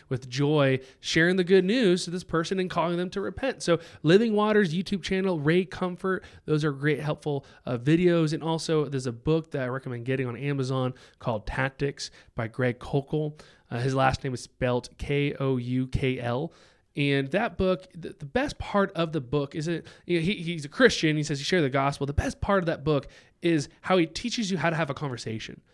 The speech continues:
Some of you are scared of that 'cause the person's a bulldozer, uh, or you're afraid to, you know, start the conversation, or,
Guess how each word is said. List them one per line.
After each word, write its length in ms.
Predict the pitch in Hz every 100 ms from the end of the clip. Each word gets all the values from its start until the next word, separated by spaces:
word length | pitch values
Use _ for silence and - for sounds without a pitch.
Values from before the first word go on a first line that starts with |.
| _ _ -
Some 160 | -
of 120 | 156 160
you 100 | 160
are 60 |
scared 460 | 131 - 147 143 151
of 80 | 135
that 120 | 120
'cause 160 | - 131
the 60 |
person's 380 | 131 156 151 147
a 60 | 131
bulldozer, 760 | 123 143 139 127 110 113 - - - _
uh, 200 | 131 131
or 440 | 123 147 131 123 123 -
you're 120 | 151
afraid 300 | 143 - 165
to, 100 | 143 - - -
you 140 | 190
know, 60 | 151
start 380 | 123 170 180 -
the 60 |
conversation, 800 | 147 143 127 127 139 127 - 127 123
or, 320 | 135 131